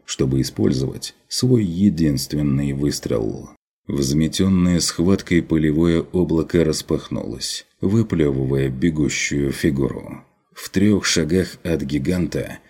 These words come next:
вереск мощно оттолкнулся, взмывая в воздух. Отброшенная взрывом рука с шестью пальцами оказалась прямо перед ним.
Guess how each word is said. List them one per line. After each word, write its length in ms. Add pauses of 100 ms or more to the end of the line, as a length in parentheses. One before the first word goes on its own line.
(140)
вереск 560
мощно 560
оттолкнулся, 960
взмывая 680
в 60
воздух. 880 (140)
Отброшенная 920
взрывом 540
рука 340
с 40
шестью 540
пальцами 720 (220)
оказалась 640
прямо 400
перед 380
ним. 540